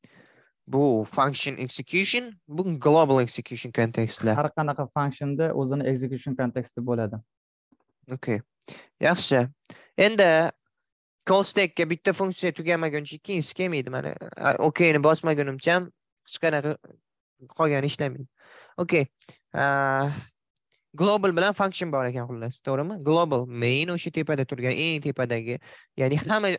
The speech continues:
Speaker 1: hamma joyda accessible, a, global execution context ichidagi. Hamma narsa accessible. Ya'ni kirsak bo'ladi. Global qilib let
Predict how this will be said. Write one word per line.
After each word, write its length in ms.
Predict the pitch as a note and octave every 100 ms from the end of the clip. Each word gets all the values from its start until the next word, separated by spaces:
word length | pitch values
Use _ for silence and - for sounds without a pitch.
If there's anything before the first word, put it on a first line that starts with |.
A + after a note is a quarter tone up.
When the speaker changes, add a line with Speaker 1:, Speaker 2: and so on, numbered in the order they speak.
| -
Speaker 1:
hamma 220 | G#3 G#3
joyda 320 | F#3 E3+ E3 F#3
accessible, 520 | - F#3+ F#3 D#3 B2+
a, 100 | D3+
global 460 | G3 G3 G3 D#3+ D3
execution 560 | D#3 - E3 D3 C#3 C3+
context 560 | C#3+ C#3 C3 B2 -
ichidagi. 460 | B2+ - B2 A#2+ B2+ - - -
Hamma 220 | G3+ G3
narsa 380 | D#3+ C3 F3+ G3
accessible. 680 | F3 F3+ E3+ - B2 A2+ - - _ _ _ _ _
Ya'ni 180 | B2 C#3
kirsak 380 | - F#3+ - F3+
bo'ladi. 420 | E3 D3 A#2+ B2 - _ _ -
Global 400 | E3 G3 F#3+ F3+
qilib 320 | - D#3+ C3+
let 200 | E3+ F3+